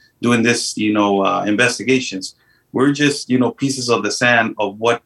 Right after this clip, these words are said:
this huge thing that is behind the volcano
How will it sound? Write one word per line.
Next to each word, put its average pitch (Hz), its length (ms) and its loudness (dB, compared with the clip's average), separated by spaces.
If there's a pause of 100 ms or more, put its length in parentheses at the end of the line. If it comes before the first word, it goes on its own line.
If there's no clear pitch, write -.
this 110 220 -6
huge 131 640 -2
thing 120 280 2
that 104 120 2
is 107 160 0
behind 110 500 0
the 101 80 4
volcano 98 640 -2